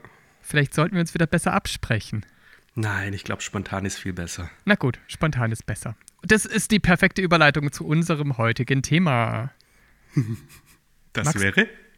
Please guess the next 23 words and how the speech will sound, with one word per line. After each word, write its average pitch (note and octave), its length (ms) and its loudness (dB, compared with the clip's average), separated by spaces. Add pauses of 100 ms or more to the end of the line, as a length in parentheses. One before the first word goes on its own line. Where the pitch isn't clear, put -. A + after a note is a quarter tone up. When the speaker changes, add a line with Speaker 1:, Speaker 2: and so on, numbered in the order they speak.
(180)
Speaker 1:
Ach D#3+ 80 2
so, D4+ 160 2 (340)
wollte F#3 220 4
ich - 80 -2
gerade G#3+ 240 4
dich A#3 140 2
fragen, D#3+ 220 4
aber D#3+ 100 6
ich - 80 2
kann's B3 200 4
auch G#3+ 180 4
sagen. C#3 480 4
Speaker 2:
<laughs> - 60 -20 (500)
Speaker 1:
Ähm, E3+ 360 4 (680)
wir E3 120 2
machen F3+ 280 4
wieder E3+ 320 6
ein A#2+ 680 0
Geräuschequiz, G#3+ 920 2
beziehungsweise C3+ 640 0
ein, B2 480 2
wir D3+ 120 4
haben D#3 280 0